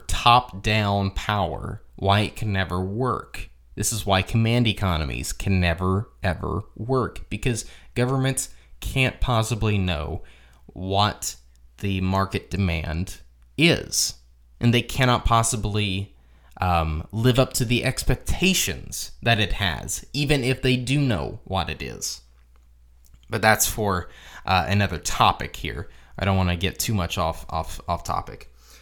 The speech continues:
People were seen at this point as merely, quote, "digits," a means to an end, if you will, seen as merely digits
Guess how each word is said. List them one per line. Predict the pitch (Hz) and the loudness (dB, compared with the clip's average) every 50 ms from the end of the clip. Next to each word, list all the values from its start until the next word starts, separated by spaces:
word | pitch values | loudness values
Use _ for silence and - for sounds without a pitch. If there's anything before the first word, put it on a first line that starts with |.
| - - - - - - - - - - - - - - - - - - - | -20 -20 -20 -20 -20 -20 -20 -20 -20 -20 -20 -20 -20 -20 -20 -20 -20 -18 -8
People | - - 175 185 185 - 180 175 175 | -4 -2 -2 0 2 4 6 6 6
were | - 143 139 139 | 6 6 4 6
seen | 127 - - - 143 139 139 127 | 6 4 6 6 8 8 8 8
at | 120 107 - - | 6 4 4 2
this | 127 123 120 - | 2 2 2 2
point | - - - 147 147 147 151 - - - - - - - - - - - - - - - - - - - - | 0 2 2 4 4 2 2 0 -4 -6 -6 -8 -12 -16 -18 -18 -18 -18 -20 -20 -20 -20 -20 -20 -18 -10 -4
as | - 110 110 101 98 - - - - - - | -2 -2 0 0 -2 -2 -4 -4 -6 -10 -6
merely, | - 120 123 127 131 127 120 120 127 120 | 0 2 4 4 4 4 4 4 2 2
quote, | - - - - - 123 113 110 110 - - - - - 107 104 - - | 0 -2 -6 -2 0 2 2 0 0 -2 -8 -12 -12 -16 -18 -18 -8 0
"digits," | - 139 127 120 - 90 - - - - - - - - - - - - - - - - - - - - - - - - - - - - | 4 4 4 4 2 -4 -6 -4 -2 -2 -2 -2 -6 -8 -14 -20 -20 -20 -20 -20 -20 -20 -20 -20 -20 -20 -20 -20 -20 -20 -20 -20 -8 0
a | - 123 | 4 6
means | 131 139 147 147 139 120 107 101 87 - - - - | 8 8 8 8 8 6 4 2 0 -2 -2 -2 -2
to | - - - 120 110 104 98 92 90 85 85 - - | -2 -2 0 0 0 0 -2 -2 -4 -8 -10 -10 -4
an | - 113 110 | -2 0 2
end, | 110 104 95 78 65 52 50 - | 2 2 0 0 -4 -6 -8 -8
if | - 98 - - | -8 -8 -8 -6
you | 104 98 90 | -6 -4 -4
will, | 85 85 71 - 58 - - - - - - - - - - - | -4 -4 -6 -6 -8 -10 -12 -14 -20 -20 -20 -20 -20 -20 -16 -8
seen | - - - 147 143 143 139 | -2 2 4 4 4 4 4
as | 107 110 110 107 | 2 2 2 4
merely | - 113 117 127 139 143 135 139 139 | 4 6 6 6 6 4 4 4 2
digits | 131 120 107 104 101 120 117 110 - - - - - - - - - - | 0 0 -4 -4 2 2 2 2 2 -2 -8 -6 -4 -2 -2 -2 -4 -6